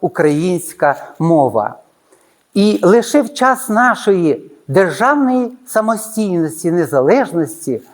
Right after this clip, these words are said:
мова виступає одним із важливих фундаторів будівництва насправжки демократичної, вільної, української, європейської держави.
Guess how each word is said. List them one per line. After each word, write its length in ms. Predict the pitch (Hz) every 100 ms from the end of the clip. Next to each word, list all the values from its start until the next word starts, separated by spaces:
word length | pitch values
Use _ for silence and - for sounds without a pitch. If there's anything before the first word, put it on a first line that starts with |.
| - -
мова 280 | 170 285 269
виступає 720 | 226 214 - 190 220 233 220 214 - _ _ _ _ _ _
одним 440 | - 190 180 269 247
із 180 | 214 165
важливих 600 | 202 180 208 254 233 -
фундаторів 1000 | 220 220 165 196 226 190 175 147 123 - - _ _ _ _
будівництва 1080 | 147 202 208 185 190 226 - - 160 135 - - _
насправжки 760 | 175 214 - 247 277 240 - - -
демократичної, 1200 | 139 226 240 233 226 - - 202 - - 151 139
вільної, 840 | 113 135 226 208 175 156 139 127 - -
української, 1000 | 208 - 170 170 214 190 - 185 170 156 -
європейської 1160 | 151 214 175 180 - 175 175 - - 160 156 156 -
держави. 800 | 127 160 147 110 131 110 104 -